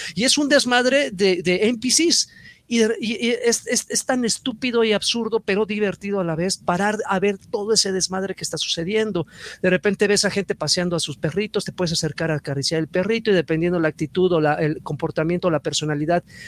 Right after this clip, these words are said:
del dueño del perrito, habrá gu-, a güeyes que jalen al perro y no te dejen acariciarlo, habrá güeyes que te coqueteen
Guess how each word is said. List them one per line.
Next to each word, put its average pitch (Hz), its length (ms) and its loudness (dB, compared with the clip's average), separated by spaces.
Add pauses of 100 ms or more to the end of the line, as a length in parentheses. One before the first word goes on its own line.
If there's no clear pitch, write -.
(120)
del 151 180 0
dueño 190 300 6
del 180 140 4
perrito, 220 560 2 (640)
habrá 180 380 6
gu-, 175 140 -6
a 170 100 4
güeyes 180 400 4
que - 260 -2
jalen 214 400 4
al 180 120 2
perro 202 260 2
y 190 60 2
no 185 160 2
te 185 180 2
dejen 180 320 2
acariciarlo, 202 800 2
habrá 185 220 4
güeyes 175 440 0
que 156 120 -6
te 160 100 -6
coqueteen 233 800 2